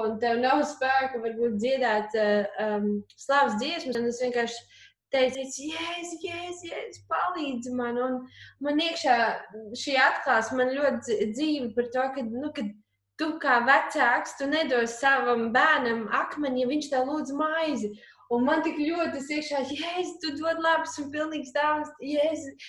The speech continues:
dziedināšana jau ir tavā upurī,“ bet es tikai kliedzu, „Jēzu, Jēzu, Jēzu,“ iekšā skaļi. Un, em, un jā,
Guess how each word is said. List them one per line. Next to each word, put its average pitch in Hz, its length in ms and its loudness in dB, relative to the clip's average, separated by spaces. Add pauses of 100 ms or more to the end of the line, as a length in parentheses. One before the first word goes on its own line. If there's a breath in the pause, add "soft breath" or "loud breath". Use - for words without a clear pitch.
(180 loud breath)
dziedināšana 302 560 -2
jau 285 160 -2
ir 320 140 -8
tavā 320 260 2 (160)
upurī,“ 262 420 -4
bet 247 140 0
es 311 160 -2
tikai 254 220 0 (100)
kliedzu, 269 320 -2
„Jēzu, 277 400 -2
Jēzu, 285 320 0
Jēzu,“ 294 320 0
iekšā 247 480 0
skaļi. 240 400 -2 (480 loud breath)
Un, 233 300 2
em, 233 400 -2 (720)
un 220 140 2
jā, 240 180 6